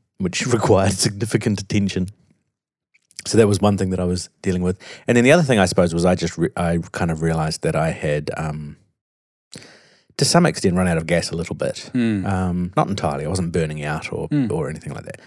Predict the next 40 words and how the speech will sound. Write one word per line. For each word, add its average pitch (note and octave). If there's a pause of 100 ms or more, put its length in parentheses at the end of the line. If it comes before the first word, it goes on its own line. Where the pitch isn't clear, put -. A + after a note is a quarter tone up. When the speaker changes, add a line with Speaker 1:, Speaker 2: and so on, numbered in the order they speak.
Speaker 1:
But A2
there A2
were A2+
just A2+
little G#2+
signs G#2
to -
me D#2
that, D#2 (680)
um, E2
so F#2+
if F2+
you've A2+
emailed F#2
me E2+
in E2+
the -
last F#2
couple -
of F2
months, -
for G2+
example, A2+ (100)
<laughs> -
with G#2+
your G2+
story, F#3
which G#2
I, A2 (240)
like, -
appreciate -
so G2+
much, G2+
Speaker 2:
Mm. G2 (720)
Speaker 1:
um, F2+
and F#2+
the F#2+
stories G#2+
are G2
worth G2